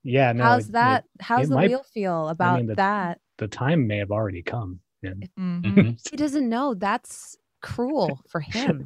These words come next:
Speaker 4: <laughs> Yeah.
Speaker 3: Can I tell,
Speaker 2: How old and feeble
Speaker 3: um,
Speaker 2: he is.
Speaker 3: with my life magic how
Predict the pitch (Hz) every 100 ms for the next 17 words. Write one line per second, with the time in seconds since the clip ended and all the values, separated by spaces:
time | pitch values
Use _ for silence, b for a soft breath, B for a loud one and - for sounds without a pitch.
0 | - _ 113 170 233 233 254 254 226 240
1 | 262 254 285 294 254 214 202 190 170 170
2 | 151 139 - - - _ - 208 208 185
3 | 180 185 185 196 196 196 196 190 - _
4 | 180 185 185 175 175 160